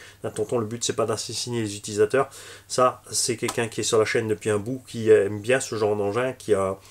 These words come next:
plusieurs engins un peu scal comme ça, machin, dans ce domaine-là, euh, qui a envie de le prendre. Euh, là on a un débutant qui va se lancer un R T R, mais qui s'est proposé, je veux dire,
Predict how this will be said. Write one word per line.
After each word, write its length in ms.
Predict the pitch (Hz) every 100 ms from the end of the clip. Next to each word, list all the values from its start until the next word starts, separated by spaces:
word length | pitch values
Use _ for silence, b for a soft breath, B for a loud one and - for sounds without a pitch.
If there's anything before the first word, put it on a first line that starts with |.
| B B B B -
plusieurs 340 | 120 117 107
engins 260 | 107 113 120
un 40 |
peu 260 | 110 107 107
scal 320 | - 120 120
comme 140 | 110 104
ça, 200 | 120 110
machin, 240 | 104 113
dans 140 | 104
ce 60 | 95
domaine-là, 500 | 101 101 104 117 - _ _ - - - - _ _ _ _ _ _ _ _ _ - B B B B B B B B -
euh, 380 | 113 104 104 107
qui 200 | - 127
a 60 |
envie 240 | 107 107 110
de 80 | 107
le 80 | 104
prendre. 480 | - 120 139 139 -
Euh, 460 | 113 107 104 101 101
là 160 | 117 120
on 60 | 117
a 20 |
un 160 | 110 107
débutant 560 | 113 120 123 131 123
qui 180 | 117 107
va 120 | 98
se 160 | - 110
lancer 340 | 104 107 -
un 140 | 110 107
R 100 | -
T 160 | 120
R, 60 | 110
mais 120 | 107
qui 160 | - 104
s'est 300 | - 110 -
proposé, 500 | - 117 135 127 139
je 80 | 110
veux 80 | 117
dire, 160 | 113